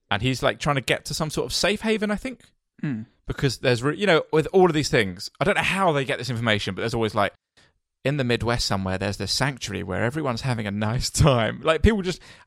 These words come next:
Speaker 1: don't they? They seem to know that. How does Will Smith know that when he thinks he's the only man left in the world? Anyway, so they're trying to get to this, he's trying to get to this sanctuary. And I think at the end of the film, spoiler alert, if you're planning on watching the sort of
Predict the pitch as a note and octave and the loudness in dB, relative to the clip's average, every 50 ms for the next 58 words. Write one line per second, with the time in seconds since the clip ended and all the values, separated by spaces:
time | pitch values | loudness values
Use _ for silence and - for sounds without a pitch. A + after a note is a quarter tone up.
0 | _ _ _ - A3 A#3 D#3+ B2+ B2 D3 D#3 - B3 A3 - G3 G#3 G#3+ G#3+ D#3 | _ _ _ 0 2 4 4 4 4 4 4 2 2 2 2 4 4 4 4 4
1 | G#2+ F2 - - E3 G#3+ C4+ C4+ G#3+ G#3+ B3+ - - G#3+ F#3 A3 A3+ G3 C3 A2+ | 2 0 -2 -2 2 2 2 2 2 0 -2 -2 -2 -2 -2 0 0 0 2 0
2 | B2+ B2+ - C3 A#2+ - C3+ A#2 C3 B2+ B2 A#2+ A#2+ A#2+ A#2 A2+ A2+ A2+ A#2+ - | 0 0 -2 -2 -4 -4 -4 0 2 2 2 2 2 2 2 2 2 0 -4 -10
3 | - _ - - A#2+ A#2+ B2 A#2+ - A#2+ A2 A2+ A#2 A#2 F#2+ F2+ - _ - - | -14 _ -20 -12 -4 -2 -2 -2 0 -2 -2 0 0 0 0 0 -2 _ -14 -20
4 | - - _ _ _ _ _ - C#3+ B2+ A2+ G2+ F2+ E2+ - - - - - - | -20 -20 _ _ _ _ _ -4 -2 -2 0 0 0 -2 -4 -4 -4 -4 -4 -4
5 | D3 E3+ D3+ D#3 - - - A2+ A2+ B2 B2+ B2 - D3+ D3 C#3+ A2+ - - A2 | -4 -6 -4 -6 -6 -6 -6 -6 -6 -6 -6 -6 -6 -4 -4 -6 -6 -8 -8 -8
6 | G#2 - A2+ G#2 - - - G#2+ G2+ G2 A2 _ _ _ _ _ _ _ _ _ | -6 -4 -4 -4 -4 -6 -6 -6 -6 -6 -8 _ _ _ _ _ _ _ _ _
7 | _ - A2+ A2 G#2 A2+ A2 - F#3+ - - A#2 A2+ A2 G2+ G2+ G2 - - - | _ -2 0 2 2 2 2 2 0 0 -2 -2 -2 -2 -2 -4 -4 -6 -8 -14
8 | A#2 A2 - - A2 G2+ G2+ C3 C#3+ - - - - - A#2+ G2+ F#2+ F#2 F2 F#2+ | -16 -6 0 2 2 2 2 -2 -8 -14 -16 -10 -4 0 0 2 2 0 0 0
9 | A2+ - - - - G#2+ - - G#2 F#2+ F#2+ F#2+ F#2 F#2 F#2 - - - G2 G2 | -2 -4 -6 -10 -8 -6 -4 -4 -4 -4 -4 -6 -6 -6 -8 -8 -8 -8 -8 -8
10 | F#2+ - G#2 - F#2+ - - G2+ C2+ G2+ - | -10 -10 -10 -10 -8 -6 -6 -6 -8 -8 -12